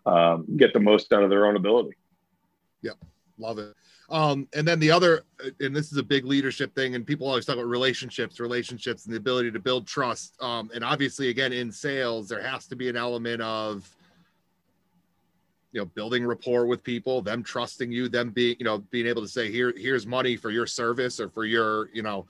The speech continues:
Speaker 2: your product." Um, talk a little bit about how Doug Wechter builds relationships in the professional world now.
Speaker 1: Yeah, um, organically, I would say. You
Speaker 2: Yeah.
Speaker 1: know, I, I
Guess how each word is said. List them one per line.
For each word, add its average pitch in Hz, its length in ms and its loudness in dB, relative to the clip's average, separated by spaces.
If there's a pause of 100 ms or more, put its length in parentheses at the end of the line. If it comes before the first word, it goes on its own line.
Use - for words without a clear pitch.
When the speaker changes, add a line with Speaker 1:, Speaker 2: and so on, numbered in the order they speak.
(320)
Speaker 2:
your 120 100 2
product." 127 640 -2 (380)
Um, 120 320 2
talk 175 240 4
a 185 60 4
little 170 180 8
bit 147 140 8
about 131 280 2
how 135 140 0
Doug 123 320 0
Wechter 120 580 2 (100)
builds 127 280 2
relationships 117 800 -2
in 113 80 -8
the 101 80 -4
professional 107 640 -8
world 104 280 -2
now. 98 300 -6 (2000)
Speaker 1:
Yeah, 127 440 6 (100)
um, 117 520 0
organically, 127 600 -4 (240)
I 110 100 8
would 107 180 4
say. 107 340 6
You 98 80 4
Speaker 2:
Yeah. 107 60 2
Speaker 1:
know, 110 180 6
I, 113 340 0
I 107 40 2